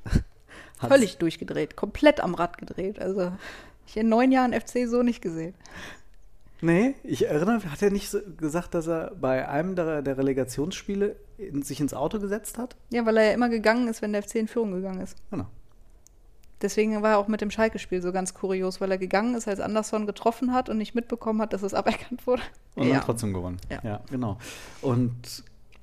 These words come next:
Speaker 1: jetzt konnte er offensichtlich nicht gehen oder wollte nicht gehen und, ähm, ist dann gegenüber Patrick Wasserzieher komplett eskaliert, eskaliert. Ähm,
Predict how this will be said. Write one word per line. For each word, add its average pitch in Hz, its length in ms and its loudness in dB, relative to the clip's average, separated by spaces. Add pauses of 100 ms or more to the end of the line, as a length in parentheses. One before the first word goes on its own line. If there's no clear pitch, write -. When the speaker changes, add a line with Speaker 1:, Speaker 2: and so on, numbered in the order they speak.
Speaker 1:
jetzt 135 240 4
konnte 165 240 4
er 196 40 2
offensichtlich 175 500 -4
nicht - 180 -6
gehen 170 180 4
oder 135 200 4
wollte 151 260 4
nicht 175 220 -4
gehen 175 280 0
und, 135 480 -4 (160)
ähm, 117 380 -2
ist 123 180 -4
dann 117 340 -2 (140)
gegenüber 117 800 -2 (160)
Patrick 120 260 -2
Wasserzieher 123 480 0
komplett 123 320 -2
eskaliert, 139 560 -2
eskaliert. 135 460 0 (600)
Ähm, 120 380 0